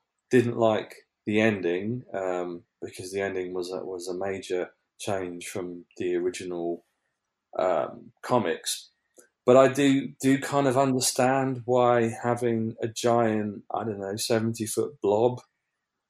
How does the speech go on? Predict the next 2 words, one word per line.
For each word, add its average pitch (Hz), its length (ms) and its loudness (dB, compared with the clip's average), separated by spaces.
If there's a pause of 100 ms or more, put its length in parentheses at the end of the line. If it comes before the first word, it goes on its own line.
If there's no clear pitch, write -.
(880)
um, 196 500 -4 (840)
destroying 104 920 2